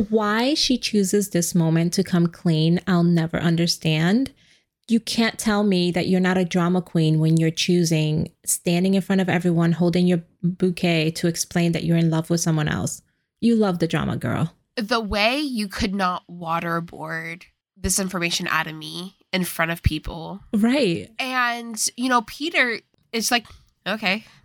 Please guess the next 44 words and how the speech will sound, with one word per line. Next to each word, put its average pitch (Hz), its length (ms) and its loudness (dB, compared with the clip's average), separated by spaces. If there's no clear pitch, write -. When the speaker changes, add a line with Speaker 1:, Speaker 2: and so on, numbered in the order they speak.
Speaker 1:
Peter 302 420 2
is 262 300 -2
not 208 540 2
that 190 400 -2
upset 185 600 -2
because 254 320 0
he 233 140 0
was 302 140 2
kinda 320 240 2
confused 214 540 2
about 160 200 0
why 165 140 0
he 175 140 0
was 165 160 2
marrying 170 320 2
her 160 100 2
in 156 100 -2
the 156 60 -8
first 170 300 -2
place. - 240 -4
So 170 200 0
Peter 311 300 2
doesn't 269 260 2
really 190 160 2
have 175 140 2
any 156 140 2
skin 156 280 -2
in 139 100 -2
the 117 80 -2
game. 90 280 -2
He 196 140 -2
doesn't 240 260 2
even 185 520 4
know 170 260 4
her. - 300 0
<laughs> - 80 0
So - 240 -2
he's 208 280 -2
just 214 160 -2
kinda 190 200 2
like, 165 200 2
"I 175 100 0
guess, 240 400 0
so 180 360 0